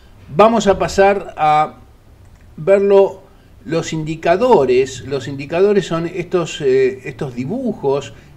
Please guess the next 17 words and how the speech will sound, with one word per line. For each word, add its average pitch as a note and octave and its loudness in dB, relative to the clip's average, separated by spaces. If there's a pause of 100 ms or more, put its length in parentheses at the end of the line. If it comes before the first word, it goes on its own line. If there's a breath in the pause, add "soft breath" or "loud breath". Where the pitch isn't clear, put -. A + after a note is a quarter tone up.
histogramas, C#3 -2
este, A#2 -10
osciladores B2+ -2 (440 soft breath)
que C3 -4
vemos E3 -4
acá D3 -4
abajo, D#3 -4 (500 loud breath)
y E3 -4
vamos G#3+ 2
a G3 0
hacer F#3+ 2
un F#3+ 2
pequeño F#3 -2
análisis F#3 -4
semanal D#3 -2
de A#2+ -4
los, A#2 -8